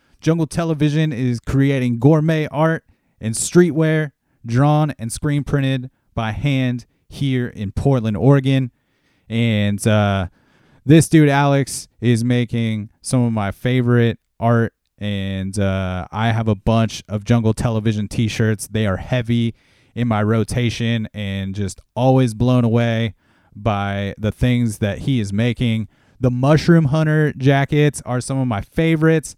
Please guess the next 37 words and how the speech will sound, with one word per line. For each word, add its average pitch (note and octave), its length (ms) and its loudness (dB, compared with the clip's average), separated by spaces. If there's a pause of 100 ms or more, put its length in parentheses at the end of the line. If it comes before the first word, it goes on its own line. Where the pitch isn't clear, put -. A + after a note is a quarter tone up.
(120)
Those C3+ 260 2
are D3 80 2
really D3 280 4
dope. C#3+ 460 2
But A2+ 280 -2 (320)
yeah, C#3+ 140 0
if G2+ 100 -4
you C#3 100 -2
need B2+ 160 0
jackets, B2 640 -2 (140)
shirts, B2 440 -4 (160)
hats, B2 420 -8
just - 260 -4
prints, D3 640 -2
very B2 240 -2
cool A#2+ 240 0
prints, D#3+ 580 -2 (460)
um, G#2 560 -2 (440)
hit D3+ 220 0
this D3 180 -2
dude C3+ 220 4
up. C3 300 0 (360)
The A2 280 -2
Jungle C#3 320 4
Television B2+ 680 0
link B2 260 -2 (120)
will A2 200 2
be A2+ 480 -4 (100)
in A#2+ 500 -4
the A2+ 160 -4
episode A#2 540 0
notes A#2+ 520 0 (320)
along A2 300 2
with A2+ 140 -2
the A2 200 -6
Instagram C3 540 -4
tag. B2+ 480 -4